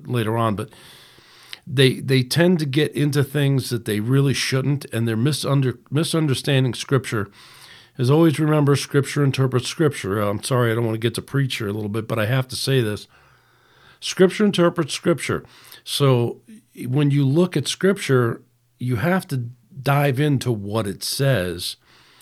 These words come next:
and not assume that one verse means what it says. And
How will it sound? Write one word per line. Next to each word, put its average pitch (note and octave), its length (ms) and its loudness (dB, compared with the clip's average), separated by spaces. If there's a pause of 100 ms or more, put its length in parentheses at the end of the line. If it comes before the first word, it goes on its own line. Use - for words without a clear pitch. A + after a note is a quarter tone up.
(240)
and B2 180 2
not C#3 200 2
assume C3+ 640 2 (140)
that A#2 300 -4
one C3+ 280 2
verse C3 400 -2
means B2 380 2
what A2+ 180 -6
it F2+ 140 -8
says. F#2+ 500 -2 (1120)
And A#2+ 340 0